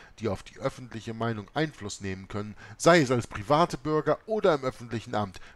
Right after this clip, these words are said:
die unbedingte Pflicht, die verdammte Pflicht haben, diese Gräueltaten anzuprangern. Das Schweigen solchen Exzessen gegenüber käme in der Tat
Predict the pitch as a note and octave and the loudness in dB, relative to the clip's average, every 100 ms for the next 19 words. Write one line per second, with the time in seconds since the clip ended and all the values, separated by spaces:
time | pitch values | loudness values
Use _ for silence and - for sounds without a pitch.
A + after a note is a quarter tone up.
0 | - D3+ - G#3 F#3+ E3+ E3+ E3+ - F3 | -20 -20 0 0 2 2 2 2 2 0
1 | - - - C#4 G#3 - - - - - | -2 -4 8 10 10 6 -8 -12 -14 -16
2 | - C#3+ B2+ D#3 D3+ F#3 F3+ F3+ G#3 - | -10 -8 2 2 6 8 8 8 2 2
3 | - - C#4 A3+ - - - B2+ A#2+ A#2 | 0 6 10 8 6 -6 2 4 4 0
4 | - - - - E3 F#3+ E3+ F3+ - - | -12 -16 -18 -6 2 4 6 4 4 -6
5 | - B2+ C3 C3 - F#2+ F2 - B2+ - | 2 8 8 8 4 0 0 0 -12 -12
6 | G2 E2+ - F2 - - D2 C#2+ - _ | -10 -10 -12 -14 -12 -12 -14 -16 -20 _
7 | _ _ _ _ _ _ - - - - | _ _ _ _ _ _ -20 -20 -4 2
8 | G#2 - - - G#3 G#3+ E3 G2 - - | 2 4 2 8 10 12 10 2 -12 -16
9 | - - F#3 G3+ - F#3 - D#3 - - | -6 4 4 4 0 -6 -2 -2 -2 4
10 | G3 E3 C#3 A#2+ A2+ A2+ A#2 B2+ - - | 6 6 0 0 0 0 0 0 -2 -10
11 | - - F#3+ F#3+ F3+ G3 G3+ G3 - F#3 | 4 12 12 12 6 4 8 8 8 10
12 | C#3+ A2 | 10 8